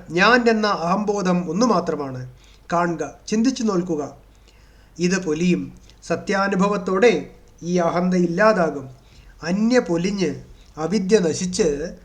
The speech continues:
പൂർണ്ണമാകും. ഈ അഹംബോധം പൂർണ്ണ ബ്രഹ്മത്തെ പ്രാപിക്കും. വലിയൊരഹന്ത,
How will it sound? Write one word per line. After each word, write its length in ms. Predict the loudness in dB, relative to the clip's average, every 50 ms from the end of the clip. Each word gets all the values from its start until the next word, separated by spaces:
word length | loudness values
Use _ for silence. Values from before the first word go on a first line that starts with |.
| -20 -12 -6
പൂർണ്ണമാകും. 1000 | -4 -2 0 0 2 2 2 2 2 2 -2 -2 -2 -2 -2 -2 -2 -6 -6 -6
ഈ 140 | -2 2 2
അഹംബോധം 760 | 4 4 4 2 0 -2 -2 -2 -2 -2 -2 -2 -4 -6 -10 -8
പൂർണ്ണ 300 | -6 -4 -2 -2 0 -2
ബ്രഹ്മത്തെ 560 | -2 -2 -2 -4 -2 -2 0 0 -2 -2 -2 -6
പ്രാപിക്കും. 580 | -4 -4 -4 -4 -2 -4 -6 -6 -8 -10 -10 -10 -16 -20 -20 -20 -20 -20 -20 -20 -20 -20 -12 -6
വലിയൊരഹന്ത, 840 | -2 0 2 4 6 6 8 8 8 8 8 6 4 2 0 0